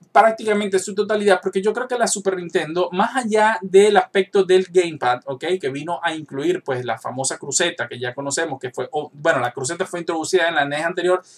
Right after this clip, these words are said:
y de hecho fue un, digamos, eh, básicamente una de las cosas que más hizo, más popularizó aquel control todo del Atari y estos controles, pues, todo, la, la nes fue simple en su concepto, una cruz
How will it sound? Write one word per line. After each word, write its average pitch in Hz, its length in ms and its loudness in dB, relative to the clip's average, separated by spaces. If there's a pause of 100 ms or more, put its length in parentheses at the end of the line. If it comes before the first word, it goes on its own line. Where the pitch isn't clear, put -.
y 156 100 -4
de 143 160 2
hecho 156 240 -2
fue 156 260 -2
un, 156 140 -8
digamos, 156 800 -6
eh, 143 520 0
básicamente 160 460 0
una 165 160 4
de 151 60 4
las 139 140 -4
cosas 156 280 -6
que 147 160 -4
más 170 440 4
hizo, 185 420 2
más 170 240 0
popularizó 165 800 2
aquel 127 320 -4
control 170 520 2
todo 170 380 4 (340)
del 147 180 -2
Atari 170 380 6
y 156 120 -6
estos - 220 -4
controles, 160 420 -6
pues, 147 140 -6
todo, 156 260 0
la, 143 260 2
la 139 200 0
nes 151 180 -4
fue 180 100 0
simple 185 580 2
en - 40 -8
su 156 140 -6
concepto, 160 640 0
una 170 240 -2
cruz 185 380 10